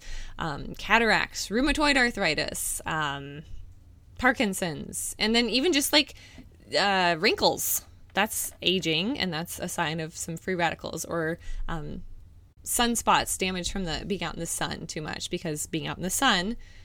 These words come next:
if you get too much, um, that will cause some of this, um, same stuff as well. So how do we, how do we get these free radicals into our system?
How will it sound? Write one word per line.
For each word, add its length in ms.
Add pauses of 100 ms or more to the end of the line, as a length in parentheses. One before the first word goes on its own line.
(280)
if 120
you 60
get 180
too 140
much, 400
um, 180
that 160
will 380 (380)
cause 640 (340)
some 240
of 100
this, 380
um, 180
same 220
stuff 240
as 100
well. 220 (720)
So 240
how 240
do 80
we, 380 (260)
how 160
do 80
we 100
get 320
these 280
free 180
radicals 640
into 220
our 140
system? 640